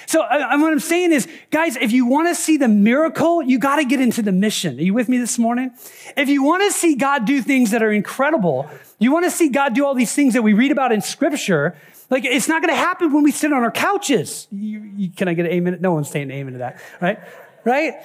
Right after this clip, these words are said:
Hey, guys, it's when we get together and start to pray.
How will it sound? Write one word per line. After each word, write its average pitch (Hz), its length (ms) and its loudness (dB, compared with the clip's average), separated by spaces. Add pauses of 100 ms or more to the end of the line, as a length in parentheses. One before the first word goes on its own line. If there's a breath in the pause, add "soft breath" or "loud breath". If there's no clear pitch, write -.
(140 loud breath)
Hey, 339 140 0
guys, 339 200 -2
it's 302 160 0
when 339 140 2
we 359 120 2
get 339 160 0
together 320 280 2
and 254 120 0
start - 180 0
to 269 80 0
pray. 302 580 -2